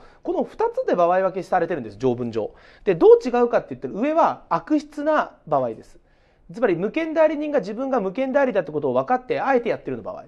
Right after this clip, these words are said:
下は、正直ちょっと落ち、あの、かわいそうなところがある場合。無権代理人が自ら代理権があると思ってやってたら無権代理だったっていう場合。つまり、上の自ら、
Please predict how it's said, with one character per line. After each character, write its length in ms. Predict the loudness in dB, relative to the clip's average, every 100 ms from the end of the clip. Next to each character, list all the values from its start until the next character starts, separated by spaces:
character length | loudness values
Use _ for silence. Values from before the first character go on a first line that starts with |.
| _ _ _ _
下 280 | 0 4 6
は、 360 | 8 6 2 -10 -20 _ _ _ _ _
正 200 | -2 0
直 180 | 0 -4
ち 120 | -2 -2
ょ 40 |
っ 100 | 0
と 100 | -2
落 180 | -2 0
ち、 40 |
あ 100 | 0
の、 200 | 2 0
か 140 | 0 0
わ 100 | 2
い 40 |
そ 80 | 0
う 20 |
な 40 |
と 80 | -2
こ 60 | -4
ろ 60 |
が 60 | -6
あ 20 |
る 40 | -10
場 60 |
合。 20 | -16 -20 -20 -6
無 140 | -2
権 200 | 0 4
代 160 | 6 6
理 80 | 4
人 140 | 0
が 100 | 0
自 260 | 0 0 4
ら 220 | 8 8
代 200 | 8 4
理 80 | 2
権 180 | 2
が 80 | 6
あ 40 | 6
る 60 | 6
と 80 |
思 140 | 2 0
っ 60 |
て 80 | 0
や 100 | -2
っ 60 | -2
て 80 | -4
た 120 | -2
ら 80 | -2
無 120 | -2
権 220 | -6 -2
代 160 | -2 -2
理 80 |
だ 100 | -4
っ 80 | -2
た 100 | -2
っ 80 | -4
て 80 | -6
い 20 |
う 40 |
場 60 | -14
合。 100 | -16 -20 _ _ _ _
つ 80 | -8
ま 80 | -6
り、 120 | -6 -10 _ -4
上 160 | -2
の 200 | 0 -2
自 340 | -2 -4 -4 -2
ら、 380 | 2 4 4